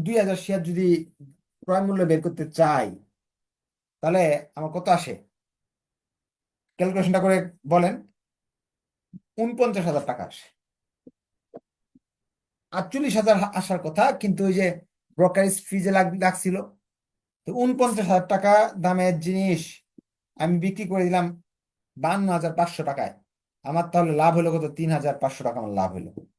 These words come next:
তো লাভটা কিভাবে বের করলাম? এটা থেকে এটা বাদ দিয়ে বের করলাম। এইটা একটু জটিল। এই ভিডিওটা বারবার দেখবেন। আমার এখানে পড়লে একটা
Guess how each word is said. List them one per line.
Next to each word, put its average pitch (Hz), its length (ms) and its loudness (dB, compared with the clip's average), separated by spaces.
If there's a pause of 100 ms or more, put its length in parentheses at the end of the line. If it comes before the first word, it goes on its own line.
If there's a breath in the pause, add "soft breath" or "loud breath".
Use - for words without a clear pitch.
(280)
তো - 40 -12 (100)
লাভটা 160 240 4
কিভাবে 185 280 4
বের 180 120 4
করলাম? 208 220 -2
এটা 165 160 -2
থেকে 175 180 -2
এটা 170 120 4 (140)
বাদ 143 160 4
দিয়ে 127 140 -4
বের 98 140 -8
করলাম। 80 220 -14 (1800)
এইটা 202 220 4
একটু 214 280 0
জটিল। 160 280 4 (440)
এই 190 340 0 (160)
ভিডিওটা 190 380 4
বারবার 180 460 4
দেখবেন। 131 300 -2
আমার 165 180 0
এখানে 175 260 -2
পড়লে 190 220 0
একটা 175 140 -4